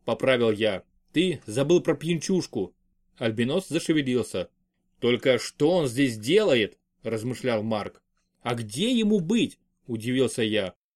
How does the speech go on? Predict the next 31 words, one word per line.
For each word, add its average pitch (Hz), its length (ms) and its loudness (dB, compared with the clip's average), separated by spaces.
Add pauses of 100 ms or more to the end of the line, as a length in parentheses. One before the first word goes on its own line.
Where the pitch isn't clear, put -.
(280)
«Он 139 260 2
покинул 151 520 0
гостиницу 143 680 0
две 113 240 2
недели 165 340 2
назад 147 500 -2 (260)
и 113 60 -8
отправился 156 560 0
на 165 140 0
охоту. 151 580 0 (500)
Это 123 260 0
он 180 300 2
три 175 220 0
километра 156 580 2
за 123 340 -2
две 151 160 2
недели 160 440 2
пер? 135 400 2 (400)
Приличная 175 600 2
скорость, 160 480 2
нечего 139 460 2
сказать». 123 560 0 (600)
Альбинос 165 520 0
открыл 127 300 0
глаза 127 520 0
и 113 80 -6
скривился, 127 520 -2
будто 120 300 -2
от - 120 -6
яркого 135 340 0
света. 110 520 -4